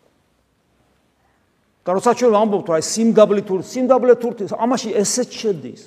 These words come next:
როგორ შეიძლება ადამიანი უანგაროდ გიყვარდეს და ზემოდან უყურო? როგორ შეიძლება ადამიანი უანგაროდ გიყვარდეს და მრისხანებით შეხედო? როგორ შეიძლება ადამიანი უანგაროდ გიყვარდეს და მისი, მას თავისუფლება წართვა? გესმის?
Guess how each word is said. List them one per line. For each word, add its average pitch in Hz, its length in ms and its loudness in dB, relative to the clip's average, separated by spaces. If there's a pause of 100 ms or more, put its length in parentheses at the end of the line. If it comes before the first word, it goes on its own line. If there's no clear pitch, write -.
როგორ 165 260 -2
შეიძლება 214 460 0
ადამიანი 175 340 -2
უანგაროდ 165 440 -4
გიყვარდეს 156 460 -2
და 180 120 -6 (400)
ზემოდან 143 480 -8
უყურო? 123 340 -14 (580)
როგორ 175 180 -2
შეიძლება 202 340 0
ადამიანი 180 420 -2
უანგაროდ 170 460 0
გიყვარდეს 165 420 -4
და 190 80 -4
მრისხანებით 156 640 -10
შეხედო? 139 460 -16 (400)
როგორ 180 180 -2
შეიძლება 214 340 0
ადამიანი 196 380 -2
უანგაროდ 185 460 -2
გიყვარდეს 180 500 -2
და 202 100 0 (240)
მისი, 160 220 -10 (160)
მას 170 240 -4
თავისუფლება 175 580 -2
წართვა? 156 760 -4 (320)
გესმის? 147 340 -12